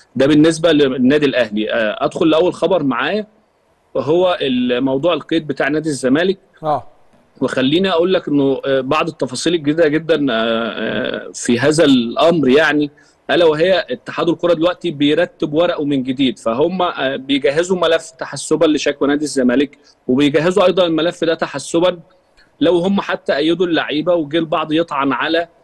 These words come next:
Speaker 1: اجراءات القيد. اهم هذه الامور اللي جهزها اتحاد الكوره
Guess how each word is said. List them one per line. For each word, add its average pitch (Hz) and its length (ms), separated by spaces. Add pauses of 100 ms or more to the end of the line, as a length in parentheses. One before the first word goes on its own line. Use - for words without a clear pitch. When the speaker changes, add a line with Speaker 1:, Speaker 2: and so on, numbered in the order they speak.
(200)
Speaker 1:
اجراءات 139 400
القيد. 120 500
اهم 170 280
هذه 180 280
الامور 180 380
اللي 175 140
جهزها 156 340
اتحاد 156 360
الكوره 156 440